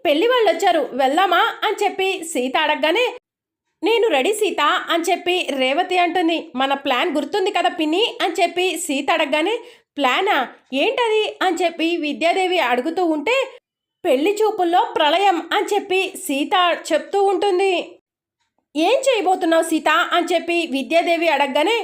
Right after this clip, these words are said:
"మీరే చూ-, చూస్తారు కదా టీచర్" అని చెప్పి సీత అంటుంది. మరోవైపు మహాలక్ష్మి పెళ్లి కొడుకు వాళ్ళతో మాట్లాడుతూ ఉంటుంది.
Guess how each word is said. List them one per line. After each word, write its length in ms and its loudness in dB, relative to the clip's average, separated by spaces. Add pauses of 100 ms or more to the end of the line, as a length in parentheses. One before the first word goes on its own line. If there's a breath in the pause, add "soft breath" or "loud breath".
(140)
"మీరే 340 2
చూ-, 180 -6 (340)
చూస్తారు 480 0
కదా 140 0
టీచర్" 440 0 (140)
అని 220 0
చెప్పి 340 -2
సీత 360 -4
అంటుంది. 680 0
మరోవైపు 600 0
మహాలక్ష్మి 760 0 (400 loud breath)
పెళ్లి 200 0
కొడుకు 280 -4
వాళ్ళతో 380 2
మాట్లాడుతూ 580 0
ఉంటుంది. 460 0